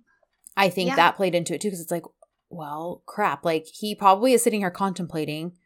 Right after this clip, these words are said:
Speaker 1: "Should I stay or should I go?" Like,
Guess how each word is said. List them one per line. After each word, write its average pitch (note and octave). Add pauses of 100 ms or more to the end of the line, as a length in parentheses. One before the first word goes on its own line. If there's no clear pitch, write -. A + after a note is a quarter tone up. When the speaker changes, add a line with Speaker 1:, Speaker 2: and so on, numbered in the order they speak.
(380)
Speaker 1:
"Should -
I C3
stay A3+
or C4
should C4
I C4
go?" G3 (160)
Like, D#3+